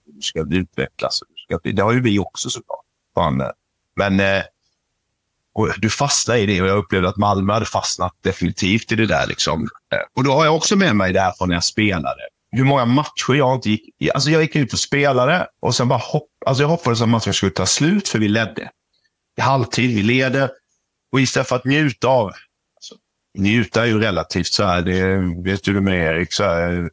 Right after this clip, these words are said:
jag pratade med Ola Toivonen med, med det nyligen, vi snackade om det där, att fan, man är också jävligt rädd i matcher och man, eh, man, man vill bara att segern ska vara där och man kan, eh, njuta av segern. Men,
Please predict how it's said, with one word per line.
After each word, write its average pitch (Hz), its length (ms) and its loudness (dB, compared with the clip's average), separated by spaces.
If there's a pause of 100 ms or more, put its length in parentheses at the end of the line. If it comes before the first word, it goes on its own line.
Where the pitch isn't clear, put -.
(360)
jag - 100 -4
pratade 104 280 0
med 107 80 2
Ola 104 120 2
Toivonen 101 680 0
med, 98 640 0
med 98 220 2
det 90 140 0
nyligen, 90 440 2
vi 87 220 -2 (640)
snackade 101 380 -2
om 101 80 2
det 101 100 2
där, 80 80 2
att - 140 -6 (200)
fan, 101 160 0
man 95 140 2
är 101 80 2
också 92 220 -2 (720)
jävligt 101 240 0
rädd 107 480 0
i 127 60 4
matcher - 420 -2
och 85 200 0
man, 92 200 2
eh, 90 360 2
man, 90 240 2 (560)
man 110 180 2
vill 123 420 2
bara 110 360 0
att - 140 -4 (480)
segern 92 340 2
ska - 140 -2
vara 95 100 0
där 87 280 0
och 87 100 0
man 87 160 0
kan, 87 400 0
eh, 85 280 2
njuta 98 360 0
av 82 40 -2
segern. 95 600 0
Men, 113 160 0